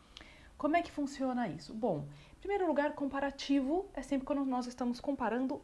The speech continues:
dois elementos, não se esqueçam. Num próximo vídeo eu vou falar quando a gente compara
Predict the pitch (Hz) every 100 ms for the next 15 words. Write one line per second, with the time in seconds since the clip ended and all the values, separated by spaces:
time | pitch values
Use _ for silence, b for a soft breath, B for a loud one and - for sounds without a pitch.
0 | 220 196 240 240 262 277 294 320 311 196
1 | 165 180 - 185 185 269 277 - 233 -
2 | - - B B B B B 196 196 185
3 | 170 190 190 202 240 285 190 175 175 175
4 | 190 208 190 190 - 180 208 208